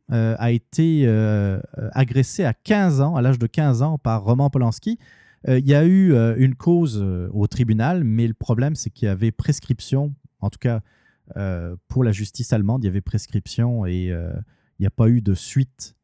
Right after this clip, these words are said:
malheureusement. Marianne Barner, euh, actrice américaine, euh, qui a été agressée en dix-neuf cent soixante-quinze à l'âge de dix ans.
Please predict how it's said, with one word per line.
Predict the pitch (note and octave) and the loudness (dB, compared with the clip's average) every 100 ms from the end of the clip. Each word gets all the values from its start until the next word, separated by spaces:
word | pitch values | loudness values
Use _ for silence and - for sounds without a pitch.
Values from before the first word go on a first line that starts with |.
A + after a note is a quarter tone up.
| _ | _
malheureusement. | F2+ G#2+ G#2+ F#2+ F2+ E2+ - _ _ _ _ _ - | -2 0 2 0 -2 -6 -8 _ _ _ _ _ -4
Marianne | A#2 D3+ E3 F3+ F3+ | 0 2 2 2 2
Barner, | A2 F#2+ G2+ C#3+ D3 B2 C#3 G3+ A#3 A#3 - _ _ _ _ _ _ - | -2 -4 -2 0 0 0 0 -2 -4 -6 -12 _ _ _ _ _ _ -2
euh, | A2+ - | -2 0
actrice | D3 - F#3+ - - - | -2 0 -2 -2 -2 0
américaine, | D#3 D3+ C#3+ E3 E3 D#3 | 2 0 0 0 0 0
euh, | A2+ G2+ G2+ | 0 0 -2
qui | - | -2
a | A2 | -2
été | A2+ B2+ | 0 0
agressée | G#2+ A2 - F#3+ | 0 -2 -2 -2
en | A#2+ | -2
dix-neuf | C#3 C#3 C#3 | 0 -2 -2
cent | F3 | -4
soixante-quinze | D#3 B2+ C3 - D#3+ G3 D3+ | -2 -2 -2 -2 -2 0 0
à | B2+ | 2
l'âge | C#3+ E3+ C3+ | 2 2 2
de | G#2+ C3+ | 4 4
dix | A2+ C3 F#3+ D#3 D#3+ | 2 0 0 2 2
ans. | D#3+ B2 | 2 -2